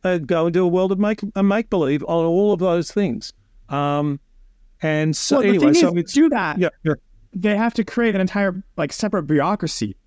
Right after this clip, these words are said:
Speaker 2: to, to even just
Speaker 1: Yeah.
Speaker 2: manage that process, right? And
Speaker 1: Yeah.
Speaker 2: so that's like,
Speaker 1: Yeah.
Speaker 2: um, like,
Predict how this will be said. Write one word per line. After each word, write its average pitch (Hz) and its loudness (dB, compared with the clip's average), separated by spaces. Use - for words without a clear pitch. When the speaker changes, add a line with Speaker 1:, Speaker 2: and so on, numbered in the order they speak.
Speaker 2:
to, 139 2
to 160 0
even 170 2
just 147 4
Speaker 1:
Yeah. 143 4
Speaker 2:
manage 143 2
that 143 -4
process, - -10
right? 127 -2
And 160 2
Speaker 1:
Yeah. 151 2
Speaker 2:
so 175 -2
that's 214 -4
like, 160 -2
Speaker 1:
Yeah. 143 0
Speaker 2:
um, 131 0
like, 170 -4